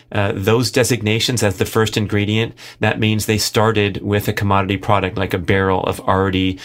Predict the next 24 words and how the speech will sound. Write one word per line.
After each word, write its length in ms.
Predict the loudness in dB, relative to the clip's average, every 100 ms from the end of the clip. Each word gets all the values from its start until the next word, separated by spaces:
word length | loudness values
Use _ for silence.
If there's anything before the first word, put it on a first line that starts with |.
| -6
melted 440 | 0 2 2 -2 0
chocolate. 480 | 0 0 0 0
They 100 | 0
poured 280 | 0 2 2
it 100 | 2
in 160 | 2 2
and 100 | 0
then 140 | -2
cut 240 | -2 -2 0
some 160 | 2
bars 260 | 2 2 2
out 140 | -2
of 80 | -2
it, 100 | -2
right? 260 | -2 -2 -4 -14 -4
And 140 | -2
of 160 | -2 -2
course, 320 | 0 2 2
I'm 120 | 0
not 200 | 0 -2
being, 300 | -2 -2 -4 -8 -16 -4
uh, 320 | -2 -2 -4 -2
precisely 580 | 0 2 2 0 -2 -2
accurate. 540 | -2 -2 0 0